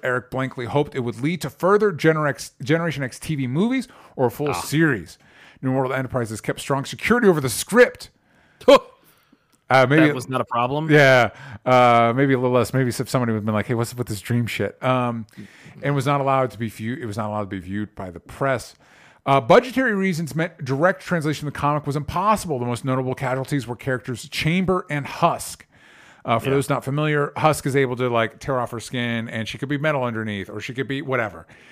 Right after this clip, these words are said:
Speaker 1: The tearing
Speaker 2: Mm-hmm.
Speaker 1: of the skin thing was too,
Speaker 2: It's tough
Speaker 1: like,
Speaker 2: to
Speaker 1: yeah.
Speaker 2: It's also grotesque, so it's like, it's hard to, like, you know, achieve in a T V movie.
Speaker 1: Yeah, and then Husk, I'm even, like, I know the basics of Husk, but I haven't read enough Husk comics to be, like, an expert, but basically he's a psionic being,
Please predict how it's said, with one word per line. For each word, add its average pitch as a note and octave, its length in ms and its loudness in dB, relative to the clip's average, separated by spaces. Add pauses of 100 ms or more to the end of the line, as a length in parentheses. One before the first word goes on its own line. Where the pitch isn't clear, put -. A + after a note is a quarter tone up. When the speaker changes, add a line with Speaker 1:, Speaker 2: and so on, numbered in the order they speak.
(240)
Speaker 1:
The - 80 -2
tearing G3+ 320 0
Speaker 2:
Mm-hmm. F3 80 -2
Speaker 1:
of D3+ 60 -2
the C3+ 80 -2
skin D#3 340 0
thing F3 400 -4 (520)
was B2+ 260 0
too, C#3+ 280 4
Speaker 2:
It's C#3+ 80 0
tough C3 60 -2
Speaker 1:
like, A#2 220 2
Speaker 2:
to F2+ 60 -16 (360)
Speaker 1:
yeah. G2+ 340 -6 (380)
Speaker 2:
It's - 80 -2
also F3 180 4
grotesque, A#2 720 -4
so - 180 -6
it's A2+ 120 -6
like, A#2 160 -6
it's A2+ 140 -12
hard C3 240 0
to, A#2+ 100 -4
like, G#2+ 200 -6 (200)
you A#2 160 -16
know, G2 100 -8
achieve G#2 480 -6
in G2 80 -8
a F#2 120 -4 (100)
T G2+ 160 -10
V G2+ 120 -12
movie. F2+ 440 -10
Speaker 1:
Yeah, C3+ 240 2
and C#3+ 140 0
then D3+ 120 -2
Husk, D#3 400 0 (640)
I'm G3+ 260 4
even, C3+ 280 0
like, B2+ 220 2
I D#3 100 4
know E3+ 120 2
the C#3 80 4
basics A#2 460 0
of A#2 100 -4
Husk, A#2 320 0
but A#2+ 100 2
I B2 40 6
haven't B2 200 0
read A#2+ 180 2
enough A#2 240 -2
Husk - 480 -2
comics C3 520 0
to C3+ 80 0
be, B2 160 0
like, A#2 200 0
an A#2+ 80 0
expert, B2 360 0
but B2+ 140 -2
basically D3 420 0
he's C3+ 140 0
a A#2+ 60 -2
psionic C3+ 440 -2
being, A#2+ 400 -4